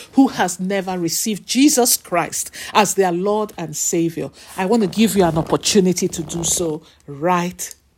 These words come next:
now. Oh, this is the highlight of Hotline to Heaven, I must confess.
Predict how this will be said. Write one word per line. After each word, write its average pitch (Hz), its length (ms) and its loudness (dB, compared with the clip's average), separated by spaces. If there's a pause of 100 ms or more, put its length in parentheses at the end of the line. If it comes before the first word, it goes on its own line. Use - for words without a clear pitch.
(140)
now. - 600 -10 (1800)
Oh, 226 440 4
this 240 220 4
is 220 120 0
the 185 80 -2
highlight 247 800 -2
of - 480 -10 (280)
Hotline 185 500 0
to 156 120 -10
Heaven, 160 400 -4
I 160 160 -8
must 160 420 -8
confess. - 680 -6